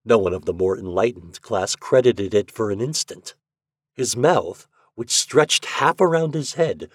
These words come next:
was furnished with rows of pointed teeth,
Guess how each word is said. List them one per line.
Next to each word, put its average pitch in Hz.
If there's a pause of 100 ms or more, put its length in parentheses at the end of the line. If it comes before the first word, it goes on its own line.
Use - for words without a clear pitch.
(240)
was 123
furnished -
with 95
rows 101
of 90
pointed 120
teeth, -